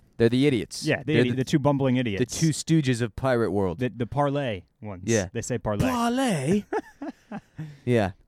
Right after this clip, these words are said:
Speaker 2: That's, you're, you're right. That's, yeah, great
Speaker 1: Yeah,
Speaker 2: point.
Speaker 1: him and John have, like, this, this,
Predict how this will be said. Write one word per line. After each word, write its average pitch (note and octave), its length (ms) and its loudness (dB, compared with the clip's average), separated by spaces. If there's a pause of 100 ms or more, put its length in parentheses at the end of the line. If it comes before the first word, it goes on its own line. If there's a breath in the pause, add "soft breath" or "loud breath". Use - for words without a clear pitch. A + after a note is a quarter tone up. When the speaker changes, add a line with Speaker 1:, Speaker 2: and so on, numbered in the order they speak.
Speaker 2:
That's, E3 200 -4
you're, D#3+ 320 -2
you're B2+ 200 -4
right. E3 220 -6 (140)
That's, - 340 -10
yeah, A#2 200 -8 (100)
great B2 160 -4
Speaker 1:
Yeah, E3 140 8
Speaker 2:
point. B2 100 2
Speaker 1:
him F#3+ 140 4
and E3+ 100 4
John D3+ 320 6
have, C#3 200 6
like, B2 220 2
this, - 340 -2
this, A#2+ 280 -4